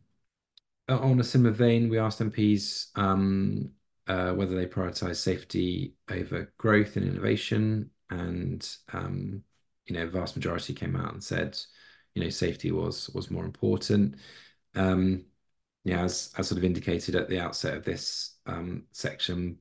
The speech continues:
there is a slight, um, caveat with these questions in that we,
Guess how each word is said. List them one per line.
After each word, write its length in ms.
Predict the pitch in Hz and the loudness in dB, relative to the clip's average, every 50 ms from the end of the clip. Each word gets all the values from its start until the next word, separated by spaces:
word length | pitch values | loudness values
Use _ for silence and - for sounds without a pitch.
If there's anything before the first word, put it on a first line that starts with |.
| _ | _
there 160 | - 85 90 90 | -2 0 2 2
is 160 | 85 - - | 2 0 -2
a 40 | 71 | -4
slight, 640 | - - - - 90 90 87 85 - - - - - _ _ - - | -6 -4 -2 0 0 0 0 -2 -4 -8 -12 -12 -14 _ _ -14 -10
um, 340 | - 87 87 87 90 92 95 | -10 -8 -6 -6 -6 -8 -8
caveat 500 | - - 98 92 - 90 85 85 - - | -6 -4 -4 -4 -2 -4 -4 -6 -6 -6
with 200 | 101 95 - - - | -6 -6 -6 -6 -4
these 200 | - 92 87 - | -4 -2 -2 -2
questions 480 | - 107 90 - - - 90 90 87 | -4 -6 -6 -4 -4 -6 -6 -6 -6
in 120 | 85 87 90 | -6 -6 -6
that 180 | 90 87 - | -6 -6 -6
we, 340 | - 92 92 90 90 90 - | -4 -2 -2 -2 -4 -6 -10